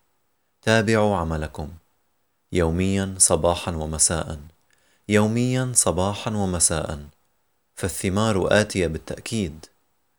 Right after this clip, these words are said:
وفي غضون بضعة أيام، عندما تتحققون من منافع هذه الممارسة،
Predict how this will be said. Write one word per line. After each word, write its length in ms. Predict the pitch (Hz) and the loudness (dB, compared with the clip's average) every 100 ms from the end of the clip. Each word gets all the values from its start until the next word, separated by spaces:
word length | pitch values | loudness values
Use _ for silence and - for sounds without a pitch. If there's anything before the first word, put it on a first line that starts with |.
| _ _ _ - | _ _ _ -10
وفي 260 | 87 95 | -4 0
غضون 460 | 87 85 98 104 87 | 2 4 4 4 2
بضعة 280 | 95 85 80 | 2 2 0
أيام، 640 | 90 80 82 95 104 104 98 _ _ _ _ - | -2 -2 0 0 0 -2 -10 _ _ _ _ 0
عندما 320 | 101 98 92 | 4 6 4
تتحققون 920 | 90 98 - - - 95 - 127 117 85 | 2 -4 -6 -12 -4 -4 0 0 0 0
من 120 | 82 | -2
منافع 520 | 82 92 127 - 82 | 0 0 0 0 0
هذه 380 | 85 101 92 87 | 0 0 -2 -2
الممارسة، 720 | 80 82 101 120 123 - 127 | -2 0 0 0 0 -2 -4